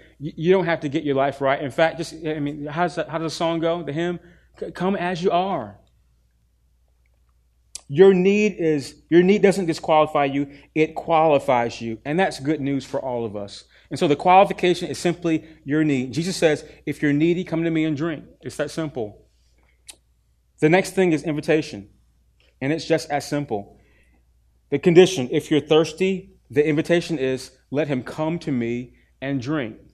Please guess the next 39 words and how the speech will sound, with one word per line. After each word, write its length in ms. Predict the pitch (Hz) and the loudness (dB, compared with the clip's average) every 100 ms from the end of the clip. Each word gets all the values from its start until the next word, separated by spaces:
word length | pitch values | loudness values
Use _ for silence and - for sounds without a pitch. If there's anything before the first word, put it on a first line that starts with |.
| _ _ _ | _ _ _
Thirst 380 | 185 202 202 - 165 | 4 6 4 -2 -4
is 260 | 156 123 - | -4 -6 -10
the 300 | 131 165 185 | 0 2 2
most 460 | 175 156 - - - | 0 -2 -6 -18 -10
powerful 580 | - 170 170 - 170 | -2 0 0 0 -4
of 100 | 143 | -4
all 280 | - 143 156 | 0 2 2
human 320 | 156 160 147 | 0 -2 -2
sensations 800 | 135 139 117 135 127 127 117 - _ _ | -4 -8 -4 -4 -4 -8 -12 -14 _ _
of 140 | 131 123 | -6 -4
need. 360 | 123 113 101 - _ _ - _ | -4 -6 -10 -18 _ _ -20 _
We 160 | 117 180 | 0 2
can 200 | 240 170 | 4 6
go 120 | 175 | 4
without 300 | 190 156 - | 4 2 0
food 300 | - 185 190 | 0 0 2
for 80 | 180 | -2
a 40 | |
little 240 | 170 185 | 0 0
bit. 480 | 165 196 214 - - _ _ _ _ _ _ 151 | 0 -2 -2 -8 -20 _ _ _ _ _ _ -6
I 60 | 156 | -4
mean, 140 | 151 | -2
your 80 | 143 | -4
stomach 260 | - 175 170 | -4 -4 -4
might 180 | 156 139 | -6 -4
growl. 360 | 165 165 170 | -2 0 0
I 80 | 165 | -2
mean, 160 | 160 123 | -8 -14
you 40 | |
feel 220 | - 151 | -16 -12
those 140 | 147 147 | -12 -8
hunger 320 | 180 185 180 | -4 -4 -4
pangs. 680 | 185 180 185 185 - - _ _ _ _ _ _ _ _ _ _ _ _ _ _ _ _ _ - | -4 -4 -4 -6 -8 -16 _ _ _ _ _ _ _ _ _ _ _ _ _ _ _ _ _ -6
But, 360 | 139 131 95 - | -2 0 -2 -6
I 40 | |
mean, 160 | 131 120 | -6 -4
going 280 | 156 185 202 | -4 -2 -2
without 480 | 165 165 175 - | 0 0 0 -4
water 680 | 120 139 139 180 190 175 | -4 -2 -2 0 -2 -4